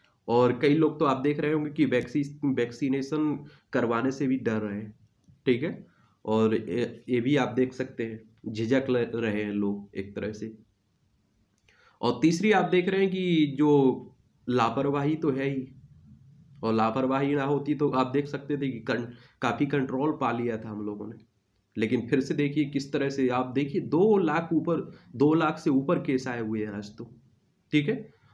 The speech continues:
और एक तो आपकी क्या है कि antibodies ख़त्म होती जा रही है लोगों के अंदर, जो आप कह सकते हैं कि एंटी-, antibodies कमज़ोर हो रही हैं,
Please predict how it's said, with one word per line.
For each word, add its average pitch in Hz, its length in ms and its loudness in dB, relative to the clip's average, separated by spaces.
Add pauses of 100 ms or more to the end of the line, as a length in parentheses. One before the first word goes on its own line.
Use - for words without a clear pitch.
(180)
और 139 160 6
एक 196 280 4
तो 220 60 4
आपकी 185 280 2
क्या 185 160 0
है 175 80 0
कि 180 220 -4
antibodies 143 840 0
ख़त्म 143 240 -4
होती 120 340 -4
जा 101 140 -4
रही 101 160 -6
है 107 120 -12 (280)
लोगों 113 320 2
के 180 120 2
अंदर, 170 240 2
जो 151 140 2
आप 143 180 0
कह 156 100 0
सकते 165 280 -4
हैं 165 100 -2
कि 165 120 -4
एंटी-, 131 600 -2 (300)
antibodies 135 840 0 (920)
कमज़ोर 127 440 0
हो 107 140 -4
रही 101 160 -4
हैं, 104 160 -14